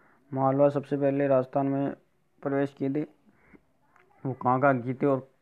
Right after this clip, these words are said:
किस सन में की थी, इसके बारे में बताया गया है। मो-, मालवा, मालवा,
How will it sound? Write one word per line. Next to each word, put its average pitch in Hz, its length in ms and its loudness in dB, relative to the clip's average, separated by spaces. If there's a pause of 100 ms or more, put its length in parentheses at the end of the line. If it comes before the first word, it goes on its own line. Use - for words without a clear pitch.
किस 139 180 -6
सन 127 120 0
में 120 180 -2
की 120 100 -4
थी, 123 120 -4
इसके 131 180 -6
बारे 117 240 0
में 135 180 -4
बताया 117 280 -4
गया 117 180 -6
है। 120 100 -14 (600)
मो-, 139 340 -2
मालवा, 127 480 0
मालवा, 135 600 0